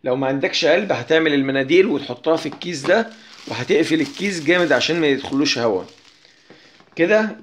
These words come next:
الط-، دي يا جماعة ال-، ال-، المية أما بيحصل عملية تبخر بترجع تاني، يعني شايفين؟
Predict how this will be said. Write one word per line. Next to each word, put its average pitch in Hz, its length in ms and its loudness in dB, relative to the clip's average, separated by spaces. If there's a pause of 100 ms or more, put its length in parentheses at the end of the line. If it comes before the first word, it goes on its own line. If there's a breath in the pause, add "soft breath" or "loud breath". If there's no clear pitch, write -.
الط-، 131 260 -6
دي 139 180 -2
يا 180 100 2
جماعة 170 380 0 (360)
ال-، 131 220 0 (480)
ال-، 120 240 0
المية 170 460 2
أما 127 140 -2
بيحصل 147 340 0
عملية 135 260 0
تبخر 147 500 -4
بترجع 127 460 0
تاني، 113 340 -2
يعني 101 160 -4
شايفين؟ 135 580 -6